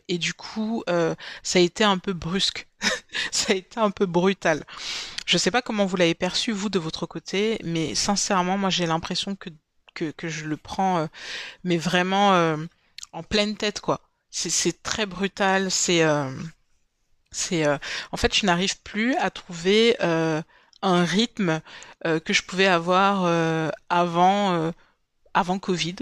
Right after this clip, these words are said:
par exemple. Euh, c'est vrai que entre-temps, euh, bah, notre famille s'est agrandie et donc du coup, euh, au niveau de l'organisation, forcément, ça change un petit peu. C'est forcément différent. Euh,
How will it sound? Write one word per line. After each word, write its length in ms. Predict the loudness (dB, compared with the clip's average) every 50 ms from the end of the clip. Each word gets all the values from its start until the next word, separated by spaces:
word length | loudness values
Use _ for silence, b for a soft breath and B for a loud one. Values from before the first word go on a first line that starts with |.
| -8 -6
par 160 | -4 -4 -2
exemple. 480 | -2 -2 -2 -2 -4 -4 -6 B B B B B B B B B B B -8 -4
Euh, 300 | -2 0 2 2 2 0
c'est 160 | 0 2 4
vrai 160 | 4 4 2
que 260 | 2 2 2 2 4 4
entre-temps, 640 | 2 0 0 -2 -4 -2 0 -2 0 2 2 2
euh, 460 | 2 0 0 0 -2 -2 -2 -2 -4 -2
bah, 460 | 0 0 2 2 2 2 2 0 0 0
notre 180 | -2 -2 0
famille 280 | 0 0 0 0 -2 -2
s'est 200 | -4 -4 -2 -2
agrandie 540 | -2 0 0 0 0 0 -2 -4 -4 0 0
et 100 | 0 0
donc 180 | -2 -4 -4
du 120 | -6 -8 -12
coup, 320 | -10 -10 -8 -6 -6 -8 B B B B B B B B -8 -4
euh, 360 | 0 0 2 2 0 -2 -2 -2
au 80 | 0
niveau 320 | 0 0 0 0 -2 -4 -2
de 260 | -2 -2 0 0 2
l'organisation, 800 | 2 2 0 2 0 -2 -2 0 0 0 0 0 0 -2 -4 -4
forcément, 540 | -2 -2 -2 -2 -2 -4 -2 0 0 0 0
ça 140 | -2 -2
change 280 | -2 -2 -2 -2 -2 -2
un 100 | -4 -6
petit 180 | -6 -8 -10 -8
peu. 220 | -2 -2 -2 -2 -2 B B B B B
C'est 160 | -4 -4 0
forcément 460 | 0 0 0 0 -2 0 0 0 -2
différent. 520 | -2 -4 -6 -2 -2 0 2 2 0 0 -2 B B B B B B B B B B B B B B B B B B 2
Euh, 640 | 4 4 4 4 2 2 0 0 0 0 -2 -2